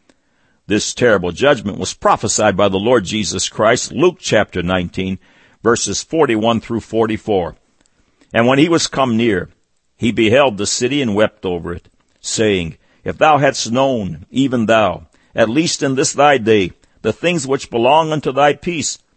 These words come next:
but now they are hid from thine eyes. For the days shall come upon thee, that thine enemies shall cast a trench about thee, and compass thee round, and keep thee in on every side.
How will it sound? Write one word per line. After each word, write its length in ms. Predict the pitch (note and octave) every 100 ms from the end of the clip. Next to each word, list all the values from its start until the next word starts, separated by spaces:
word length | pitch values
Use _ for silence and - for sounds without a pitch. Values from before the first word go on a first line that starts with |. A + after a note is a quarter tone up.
| _
but 160 | - F#2
now 300 | A#2 B2 A#2+
they 160 | A#2 A#2+
are 140 | A#2+
hid 260 | G#2+ A#2+ -
from 220 | A2+ A2
thine 260 | G#2+ G#2+
eyes. 420 | F#2 E2+ C2 - - _ _ _
For 140 | B2+
the 120 | B2 B2
days 340 | D3+ E3+ D#3
shall 200 | D#3+ D3+
come 260 | - D#3 C3+
upon 420 | - C3 A2+ G#2
thee, 240 | G2+ D#2+ E2
that 200 | G#2+ G2
thine 260 | A#2+ A#2 -
enemies 380 | F3 C#3 G#2 F2+
shall 180 | A#2+ G#2+
cast 420 | - B2 A#2+ -
a 60 |
trench 400 | G2+ - D3 B2
about 360 | G#2+ F#2+ F#2+ -
thee, 180 | G2+ - _ _ -
and 260 | B2+ B2
compass 400 | - G#3 - C3+
thee 160 | - C3+
round, 500 | A#2+ B2+ B2+ G#2+ G2+
and 140 | G#2+
keep 240 | - G#3 -
thee 240 | E3+ D#3+
in 80 | E3
on 160 | D#3 D#3
every 180 | E3+
side. 460 | E3 C#3 G#2 F2